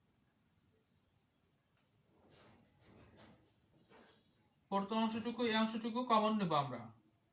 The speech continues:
আনডিভাইডেড এক্স ln এ, কমন নিলে থাকে ওয়ান মাইনাস, এটা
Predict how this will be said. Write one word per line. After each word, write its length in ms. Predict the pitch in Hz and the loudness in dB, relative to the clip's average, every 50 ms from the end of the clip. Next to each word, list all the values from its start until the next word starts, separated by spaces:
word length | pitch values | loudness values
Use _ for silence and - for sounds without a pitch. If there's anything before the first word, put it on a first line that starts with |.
| _ _ _ _ _ _ _ _ _ _ 175 175 | _ _ _ _ _ _ _ _ _ _ 0 0
আনডিভাইডেড 600 | 190 202 208 214 214 220 220 220 220 226 226 - - - - - - _ _ _ _ _ _ _ _ _ _ _ _ | 2 2 0 0 0 0 0 0 0 -2 -2 -4 -10 -16 -18 -18 -18 _ _ _ _ _ _ _ _ _ _ _ _
এক্স 340 | - 202 214 226 247 247 - - - - _ _ _ _ _ _ _ _ _ _ _ _ _ _ _ _ _ _ | -4 -2 -2 -2 -2 -4 -8 -12 -14 -16 _ _ _ _ _ _ _ _ _ _ _ _ _ _ _ _ _ _
ln 360 | 175 180 185 185 185 185 190 180 175 170 185 180 165 | -2 2 4 6 6 6 4 2 -2 -4 -2 -2 -2
এ, 20 | 135 120 123 127 - - _ _ _ _ _ _ _ _ _ _ _ _ _ _ _ _ _ _ _ _ - | -2 -4 -8 -12 -14 -20 _ _ _ _ _ _ _ _ _ _ _ _ _ _ _ _ _ _ _ _ -4
কমন 200 | 180 190 196 208 214 | -2 -2 0 -2 -2
নিলে 160 | 214 220 220 214 214 | -2 -2 -4 -2 -2
থাকে 180 | 214 214 220 214 202 | -2 -2 -2 -2 4
ওয়ান 260 | 208 202 196 214 233 247 262 - - - - - 180 | 6 8 8 8 8 4 0 -6 -10 -12 -4 2 4
মাইনাস, 360 | 196 214 208 196 160 127 - - - - _ _ _ _ _ _ _ _ _ _ _ _ _ _ _ _ _ _ _ - | 4 4 4 4 0 -2 -4 -8 -14 -20 _ _ _ _ _ _ _ _ _ _ _ _ _ _ _ _ _ _ _ -4
এটা 320 | 180 190 190 208 220 | -2 -2 0 2 2